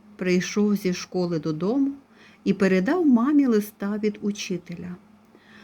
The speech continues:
Мама прочитала цей лист вголос зі сльозами на очах. "Ваш син геній.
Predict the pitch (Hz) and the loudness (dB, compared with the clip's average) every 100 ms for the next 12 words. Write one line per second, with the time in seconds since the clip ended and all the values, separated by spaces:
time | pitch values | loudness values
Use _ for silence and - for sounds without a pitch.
0 | - - 175 214 330 392 359 359 _ - | -14 0 4 6 4 4 0 -2 _ -4
1 | 180 - 185 196 233 226 208 190 180 180 | -4 -2 -4 -4 -2 -2 -2 -2 0 2
2 | 185 185 175 175 165 202 277 269 247 - | 0 -2 -6 -2 2 2 2 0 -6 -10
3 | - - 180 175 175 - 170 170 196 226 | -20 -20 -8 -6 -6 -4 -4 -2 0 0
4 | 233 226 - 185 - 196 - 170 156 - | 0 -2 -4 -4 -4 -6 -6 -6 -6 -10
5 | - - _ _ _ _ - - - - | -18 -20 _ _ _ _ -20 -20 -20 -20
6 | - - 170 185 185 - - - - 196 | -14 -4 2 4 2 0 -6 -14 -6 -2
7 | 262 403 - _ _ - 156 202 190 175 | -2 -4 -8 _ _ -8 0 2 4 2
8 | 165 - | 0 -6